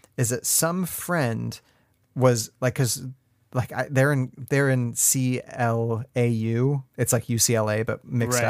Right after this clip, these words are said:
Speaker 1: up. Um, had, like, got a crane over into her backyard.
Speaker 2: Oh,
Speaker 1: But,
Speaker 2: did you not
Speaker 1: but
Speaker 2: hear the line?
Speaker 1: No.
Speaker 2: A Coppola directed it.
Speaker 1: Oh. <laughs> I didn't hear that line.
Speaker 2: Yeah,
Speaker 1: Okay.
Speaker 2: Elle, Elle is like, "I even got one of the Coppolas to make my admissions video."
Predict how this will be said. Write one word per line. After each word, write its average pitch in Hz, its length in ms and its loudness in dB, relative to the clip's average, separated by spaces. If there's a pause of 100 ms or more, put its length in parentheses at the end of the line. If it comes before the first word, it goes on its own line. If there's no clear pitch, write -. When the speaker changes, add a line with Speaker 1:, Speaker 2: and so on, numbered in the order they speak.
(120)
Speaker 1:
up. - 60 -10 (420)
Um, 117 560 2
had, 123 280 0
like, 120 300 -6
got 135 280 2
a 190 40 0
crane 117 440 -2 (120)
over 135 260 2
into 170 200 2
her 175 100 2
backyard. 139 560 -2 (100)
Speaker 2:
Oh, 214 200 4
Speaker 1:
But, 131 100 6
Speaker 2:
did 175 160 -2
you 202 80 -2
not 226 100 0
Speaker 1:
but 240 120 8
Speaker 2:
hear 175 200 0
the 196 120 -4
line? 170 380 -6 (580)
Speaker 1:
No. 117 380 2 (100)
Speaker 2:
A 147 80 -4
Coppola 208 420 0
directed 113 400 -12
it. - 140 -20 (560)
Speaker 1:
Oh. 123 360 4 (100)
<laughs> 1077 960 -20
I 214 100 4
didn't 190 260 0
hear 170 180 -2
that 147 220 0
line. 127 120 2
Speaker 2:
Yeah, 214 340 4
Speaker 1:
Okay. 196 100 0
Speaker 2:
Elle, 202 180 -2
Elle 185 220 -2
is 190 140 -6
like, 180 160 -2 (240)
"I 214 80 0
even 294 240 0
got 277 240 0
one 240 120 0
of 254 40 -2
the 247 80 -4
Coppolas 381 460 0
to 269 100 -8
make 214 200 -4
my 220 120 0
admissions 277 480 -4
video." 117 400 -4